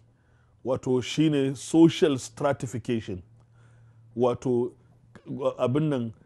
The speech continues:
kakkasa mutane a cikin al'umma aji-aji. In muka zo kan Annabi Salih alaihi salam, za mu ga irin wannan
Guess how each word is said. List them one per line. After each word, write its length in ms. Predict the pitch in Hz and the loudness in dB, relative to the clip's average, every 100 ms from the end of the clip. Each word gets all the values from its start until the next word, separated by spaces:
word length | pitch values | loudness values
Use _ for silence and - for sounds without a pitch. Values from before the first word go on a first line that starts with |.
| _ _ _ - | _ _ _ -6
kakkasa 480 | - 180 - 170 160 | -2 -2 -2 -2 0
mutane 600 | 151 160 139 131 139 139 - _ _ _ - | 0 0 -2 -4 -4 -4 -8 _ _ _ -10
a 80 | |
cikin 300 | 123 - 139 139 | -10 -6 -6 -4
al'umma 500 | 127 147 143 127 123 | -6 -4 -4 -4 -2
aji-aji. 600 | 131 113 123 123 101 98 - _ _ _ _ _ _ - _ _ _ - _ _ _ _ _ _ - | -2 -2 -4 -4 -4 -8 -12 _ _ _ _ _ _ -20 _ _ _ -20 _ _ _ _ _ _ -2
In 60 | 254 | 4
muka 200 | 285 240 | 6 8
zo 160 | 226 233 | 8 6
kan 200 | 254 220 | 4 0
Annabi 320 | 196 208 185 | 2 4 4
Salih 400 | - 196 190 180 | 4 4 4 2
alaihi 320 | 160 175 175 165 | 2 4 4 4
salam, 420 | 175 170 151 110 - - _ _ _ 131 | 2 2 2 -2 -14 -20 _ _ _ -2
za 300 | 135 233 285 | 6 8 8
mu 140 | 247 | 8
ga 100 | 214 | 6
irin 380 | 226 233 214 196 | 4 2 4 4
wannan 560 | 208 226 226 185 127 | 6 6 6 4 2